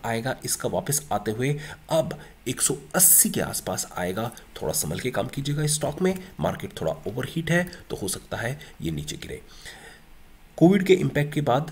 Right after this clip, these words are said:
देखिए, छियालीस रुपये का शेयर ढाई सौ रुपये तक चला गया, तो पाँच गुना रिटर्न दिया है। बहुत अच्छा स्टॉक है overall लॉन्ग टर्म की दृष्टि से। Bollinger Band के बेसिस पर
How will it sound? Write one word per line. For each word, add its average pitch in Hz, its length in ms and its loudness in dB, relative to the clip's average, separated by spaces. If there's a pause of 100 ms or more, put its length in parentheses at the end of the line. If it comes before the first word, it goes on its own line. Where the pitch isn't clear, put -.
(140)
देखिए, 113 320 -4
छियालीस 156 400 2
रुपये 131 180 -4
का 123 80 0
शेयर 120 340 0 (160)
ढाई - 240 2
सौ - 120 2
रुपये 95 180 -6
तक - 120 -8
चला - 180 -4
गया, 78 140 -4
तो 90 180 -8
पाँच 180 240 2
गुना 147 180 4
रिटर्न 120 300 -2
दिया 117 160 -2
है। 131 100 -2 (100)
बहुत 151 200 -6
अच्छा - 380 -2 (280)
स्टॉक - 320 0
है 131 100 -2
overall 104 360 -2
लॉन्ग 98 280 0
टर्म 107 120 -6
की 101 100 -6
दृष्टि 90 300 -4
से। 143 260 -2 (420)
Bollinger 139 300 4
Band 117 240 2
के 131 100 -6
बेसिस 120 280 -4
पर - 200 -4